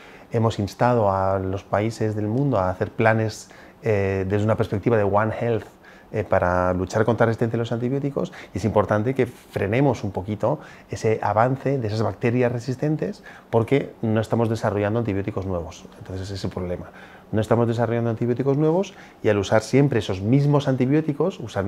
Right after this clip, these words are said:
y los usamos en España regular, nos tendemos a automedicar, em, es demasiado fácil todavía en España conseguir antibióticos,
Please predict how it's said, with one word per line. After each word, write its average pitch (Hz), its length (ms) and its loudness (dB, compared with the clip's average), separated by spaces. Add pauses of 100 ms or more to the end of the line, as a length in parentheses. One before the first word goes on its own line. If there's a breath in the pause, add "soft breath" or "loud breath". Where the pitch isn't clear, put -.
(140)
y 120 80 -4
los 90 140 -4
usamos 98 300 -4
en 104 80 -2
España 107 300 -2
regular, 98 580 0 (400 loud breath)
nos 98 180 -2
tendemos 92 340 -4
a 90 40 -2
automedicar, 104 960 -2 (280 loud breath)
em, 87 760 0 (340 soft breath)
es 101 160 -2
demasiado 101 360 2
fácil 104 360 -2
todavía 98 300 0
en 92 60 -2
España 95 340 -4
conseguir 95 340 -6
antibióticos, 95 800 -4